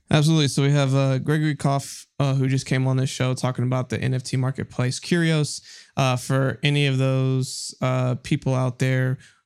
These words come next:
who learned about Tory Lanez when he dropped his, uh, million N F Ts and physically sold them, uh, Curios was the ones that were behind with making that happen. So they're a really cool, uh, N F T marketplace that if you're a big brand or even if you're not and you have an idea of how to, like,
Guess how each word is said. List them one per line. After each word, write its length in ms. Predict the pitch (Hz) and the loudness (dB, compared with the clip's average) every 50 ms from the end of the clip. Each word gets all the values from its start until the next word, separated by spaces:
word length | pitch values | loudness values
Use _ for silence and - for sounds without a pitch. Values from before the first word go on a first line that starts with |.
| - | -2
who 120 | - 143 135 | 0 2 2
learned 220 | 131 135 135 131 | 4 4 2 2
about 240 | 127 127 127 - - | 2 2 0 -2 -2
Tory 220 | - - 135 127 | -2 0 0 2
Lanez 280 | 127 127 127 127 127 - | 2 2 0 0 0 0
when 80 | 123 123 | -2 -2
he 80 | 127 | -2
dropped 320 | 123 - 127 127 127 - - | 0 0 -2 -2 -4 -6 -6
his, 440 | - 131 131 123 127 - - - - - | -4 -2 0 0 0 -2 -6 -8 -10 -6
uh, 160 | - 110 104 73 - - | -4 -4 -4 -4 -6 -8
million 640 | - - 123 131 131 135 135 131 131 135 135 131 | -4 -2 0 2 2 2 2 2 2 2 0 0
N 180 | - - 127 131 | 0 0 0 0
F 140 | 127 127 - | 0 -2 -2
Ts 300 | - 131 131 131 131 - | -2 0 0 0 0 0
and 200 | 131 131 120 - | -2 -2 -2 -2
physically 400 | - 127 131 143 - - 123 120 | -2 -2 0 -2 -2 -2 -2 -2
sold 300 | 117 - 113 117 123 - | -2 -2 -2 -2 -2 0
them, 260 | - 131 131 131 131 - | 0 0 0 0 -2 -2
uh, 240 | - 131 131 127 175 - - _ - | -2 -2 -2 -4 -6 -8 -12 _ -6
Curios 280 | - - 170 196 170 143 | -2 0 0 0 0 0
was 100 | - 123 | -2 -2
the 80 | 135 120 | -2 0
ones 240 | 123 127 127 135 131 | 0 0 0 0 0
that 80 | 127 | -2
were 60 | 120 123 | -2 -2
behind 380 | 117 123 143 127 113 127 127 | -2 -2 -2 -2 -2 0 0
with 280 | 123 127 127 - - - | 0 -2 -2 -4 -6 -6
making 240 | 110 113 113 127 131 | -4 -4 -2 0 0
that 160 | 127 131 143 | 0 2 2
happen. 340 | 139 143 - - - - - - - - - - | 0 0 0 -2 -4 -6 -6 -10 -16 -20 -18 -8
So 140 | - - 131 | -2 0 2
they're 140 | 131 131 131 | 4 4 4
a 40 | 123 | 4
really 260 | 123 131 131 135 135 | 2 2 2 2 0
cool, 520 | 131 - - 135 127 127 127 123 120 - - - _ - - | -2 -2 -2 0 2 2 2 0 -2 -4 -10 -20 _ -4 -2
uh, 160 | 123 120 - | 0 0 2
N 120 | 117 135 139 | 2 2 2
F 80 | 123 | 0
T 160 | - - 135 | 0 0 0
marketplace 600 | 131 127 127 120 - - - - 127 127 127 123 - | 2 2 0 0 -2 -4 -4 -2 -2 0 0 0 0
that 120 | 123 117 | -2 -2
if 160 | 120 120 - | -2 -2 -2
you're 80 | 123 123 | -2 0
a 60 | 123 | 0
big 200 | 123 127 127 127 | 0 -2 -2 -2
brand 240 | - 123 127 127 123 | -2 -2 0 0 0
or 120 | 123 120 120 117 - - | 0 0 0 -2 -2 -2
even 180 | - 127 127 131 | -2 0 0 0
if 120 | 131 - | 0 0
you're 80 | 127 127 | 0 0
not 320 | 131 131 131 127 123 - | 2 0 0 0 -2 -2
and 120 | - 123 | -2 -2
you 100 | 123 127 | -2 0
have 200 | 185 131 123 123 | 0 0 0 0
an 80 | - 117 | 0 0
idea 480 | 120 123 120 - - 120 120 123 127 117 | 0 -2 -2 0 0 0 2 2 0 0
of 180 | - 127 139 | -2 -2 -4
how 200 | - - 120 120 | -4 -4 -2 -2
to, 80 | 120 120 | 0 0
like, 260 | 123 117 113 - | 0 -2 -2 -4